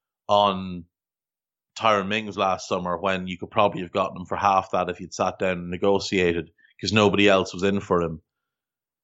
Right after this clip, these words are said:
So maybe you just say, "Look, let's just cut our losses here. Let's just pay a little bit extra and get the player we want, a player that suits how we want to play,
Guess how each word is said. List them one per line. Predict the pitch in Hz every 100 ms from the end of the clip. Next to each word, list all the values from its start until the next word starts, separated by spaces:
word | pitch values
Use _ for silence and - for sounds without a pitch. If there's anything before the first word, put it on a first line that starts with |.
| -
So | 101 123
maybe | 113 120 127 127 113
you | 110
just | 107 -
say, | 110
"Look, | 107 98 -
let's | 104 101 -
just | 104 -
cut | 113 95
our |
losses | 95 92 90 90
here. | 95
Let's | 92 92
just | -
pay | 104 95
a |
little | 95 90
bit | 92
extra | 92 92 - 92
and | 85
get | 87 92
the | 85
player | - 101 92
we | 87
want, | 87 101 95 87
a | -
player | - 95
that | 90 -
suits | - 131 139 - _ _ _ -
how | 123 123
we | 110
want | 104 98 95
to | -
play, | - 120 117 92 90